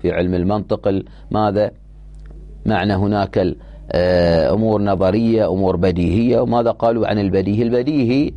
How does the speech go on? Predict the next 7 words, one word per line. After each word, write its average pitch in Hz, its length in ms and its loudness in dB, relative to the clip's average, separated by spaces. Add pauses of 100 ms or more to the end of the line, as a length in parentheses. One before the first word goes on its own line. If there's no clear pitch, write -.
(120)
المعنى 95 420 2
البديهي 98 480 2
هو 143 120 2
الذي 147 280 0
ماذا؟ 156 400 0 (300)
لا 160 300 2
يتوقف 143 720 0